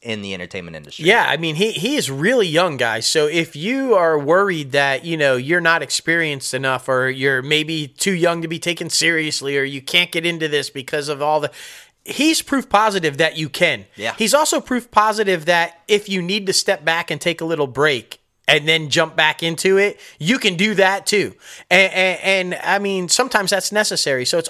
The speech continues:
Speaker 2: always great to see somebody so young have their head on their shoulders properly and doing it correctly and understanding how it all works. So, uh, I just, it, it's so inspiring, even for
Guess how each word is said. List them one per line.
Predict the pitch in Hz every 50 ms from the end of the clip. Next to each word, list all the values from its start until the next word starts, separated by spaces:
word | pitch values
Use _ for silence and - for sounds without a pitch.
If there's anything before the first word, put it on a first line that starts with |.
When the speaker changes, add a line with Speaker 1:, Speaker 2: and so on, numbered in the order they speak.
| - -
Speaker 2:
always | - 233 247 247 247 240 196 147
great | 135 - 156 170 170 151 -
to | 147 131
see | - 170 160
somebody | - - 151 143 143 135 127 117
so | - - - 160 160 165
young | 160 143 139 143 139 131 117 - _ - - - - -
have | - 165 170 165 156
their | 156 143 131
head | - - 165 156
on | 151 143 139 123 120 123 123
their | 123 120
shoulders | - - - 156 151 147 131 131 120 - - - - - _
properly | - 160 165 151 139 - 127 123 120 120 117 117
and | 113 123 120
doing | 151 170 185 180 180 170
it | 156 - -
correctly | - - 151 147 151 156 - - 131 123 117 101 - - - - - - _ -
and | 165 165 165
understanding | - 185 185 165 180 - - - - 175 165 160 151 139 139 127 117 113 -
how | - - 160 156 151 139
it | 139
all | 135 131 135 135
works. | 127 135 120 101 - - -
So, | - - - - 139 135 127 123
uh, | 117 - 135 131 123 117 107 -
I | - 151 175
just, | 160 170 160 - -
it, | - 151 156 - -
it's | 160 143 - -
so | - 196 196 190 185
inspiring, | 165 131 - - - 139 139 139 131 131 135 143 139 -
even | 180 180 175 175 165 147
for | - - 143 139 131 127 127